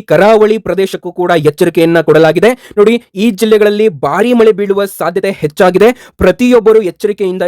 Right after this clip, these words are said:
ಇರಬೇಕು. ಖಾಸಗಿಯವಾಗಿ ರೈತರು ಮತ್ತು ವಾಹನ ಸವಾರರು ವಿಶೇಷ ಜಾಗ್ರತೆ ವಹಿಸಬೇಕು ಎಂದು ಇಲಾಖೆಯು ತಿಳಿಸಿದೆ. ವಿಡಿಯೋನ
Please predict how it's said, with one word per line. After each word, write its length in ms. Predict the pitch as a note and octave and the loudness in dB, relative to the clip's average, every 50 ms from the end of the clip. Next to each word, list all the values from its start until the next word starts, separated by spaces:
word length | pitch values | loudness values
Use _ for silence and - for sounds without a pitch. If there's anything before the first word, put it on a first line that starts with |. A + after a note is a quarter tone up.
| E3+ | -4
ಇರಬೇಕು. 360 | F3 F3 F3 F3+ F3+ - A3 B3+ B3+ - _ _ _ E3+ | -4 -2 -2 -2 0 2 2 0 0 -4 _ _ _ -4
ಖಾಸಗಿಯವಾಗಿ 760 | D#3+ G3 A3 - A#3 G#3 G#3 A#3 A3+ G#3+ G3+ F#3 F3+ F3+ A#3 C4 B3 _ - - E3 | -4 -4 -4 -4 -6 -4 0 0 2 2 2 0 0 -2 -4 -6 -6 _ -8 -4 -4
ರೈತರು 320 | F#3 A3+ - A#3+ A#3 B3 A3 G#3 | -2 0 2 2 2 2 0 0
ಮತ್ತು 160 | - A#3 A3+ G3+ F3 | 0 2 2 2 2
ವಾಹನ 300 | E3+ G3+ F3+ G#3 G3+ G#3 G3+ - | 0 0 0 -2 -2 -2 -2 -2
ಸವಾರರು 400 | F#3+ F3 F#3 F3+ F#3+ F#3 G#3+ B3+ B3 _ _ - D#3+ E3+ | 0 0 2 2 2 2 0 0 -2 _ _ -6 -6 -4
ವಿಶೇಷ 280 | F#3+ - A#3 A#3 A#3+ B3 G#3+ - F3 | 0 2 2 2 2 0 0 0 0
ಜಾಗ್ರತೆ 280 | F3+ F#3+ G#3 G3 G#3+ F#3 D#3+ | -2 -2 -2 -2 -2 -2 -2
ವಹಿಸಬೇಕು 440 | D#3+ - - A3 F#3 F#3+ F3+ - F#3 F3 F3+ | -2 -2 -2 -2 0 0 0 2 2 2 4
ಎಂದು 140 | F#3 A3+ C4+ C4+ _ _ D#3 D3 | 4 2 2 0 _ _ -8 -4
ಇಲಾಖೆಯು 380 | D#3+ D#3+ E3 D#3+ F3 F3 F3 E3+ E3+ | -4 -2 -2 -4 -4 -6 -6 -4 -4
ತಿಳಿಸಿದೆ. 360 | F3 F3 D#3 F#3 E3+ F3 E3+ E3 - _ - - - - _ C#3 C#3 D#3 | -6 -4 -4 -2 0 2 2 0 -2 _ -10 -20 -20 -10 _ 0 2 4
ವಿಡಿಯೋನ 400 | E3+ F3 F3 F#3 F3 E3+ E3+ | 4 4 4 4 2 2 2